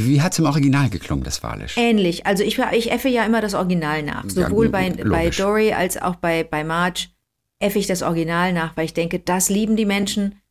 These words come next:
Speaker 2: dann mache ich das auch so.
Speaker 1: Ja, klar.
Speaker 2: Und, ähm, das ist, äh, manchmal anstrengend,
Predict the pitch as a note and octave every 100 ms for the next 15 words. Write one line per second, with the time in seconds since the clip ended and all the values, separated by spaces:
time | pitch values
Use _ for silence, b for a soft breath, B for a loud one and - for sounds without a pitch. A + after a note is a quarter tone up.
0 | _ E3+ E3 D#3 E3+ D#3 - - - -
1 | F#2 C2+ - G#2+ E2+ - - E3+ E3+ E3
2 | D#3 - - - D3 D#3+ C3+ C#3+ - -
3 | E3+ _ _ - - - F3 - - -
4 | D#3+ D#3 E3+ E3 E3 F3 - G#3+ - A#3+
5 | B3+ G#4+ -